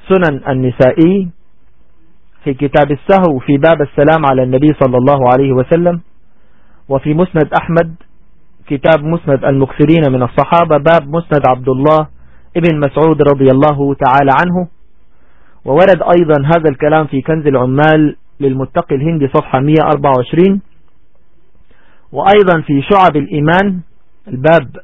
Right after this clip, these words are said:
الخامس عشر من شعب الإيمان، وهو باب في تعظيم النبي، حديث رقم ألف وخمسمية تلاتة وتمانين. أخبرنا أبو حسين ابن بشران، أنا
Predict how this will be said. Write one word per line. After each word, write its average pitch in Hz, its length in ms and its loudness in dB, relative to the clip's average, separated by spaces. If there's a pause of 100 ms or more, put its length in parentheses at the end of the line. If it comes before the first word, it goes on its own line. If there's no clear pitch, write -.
الخامس 151 360 -6 (160)
عشر 165 200 -4
من 127 140 -4
شعب 151 260 0
الإيمان، 160 480 -2 (1500)
وهو 147 200 -2
باب 202 680 4
في 202 80 2
تعظيم 180 640 2
النبي، 165 480 2 (480)
حديث 160 440 0
رقم 151 300 -2 (140)
ألف 175 140 -4
وخمسمية 160 680 0
تلاتة 143 320 0
وتمانين. 139 680 -2 (1400)
أخبرنا 180 500 0 (140)
أبو 135 180 0
حسين 135 680 -2 (720)
ابن 151 280 0
بشران، 151 720 0 (1160)
أنا 175 160 2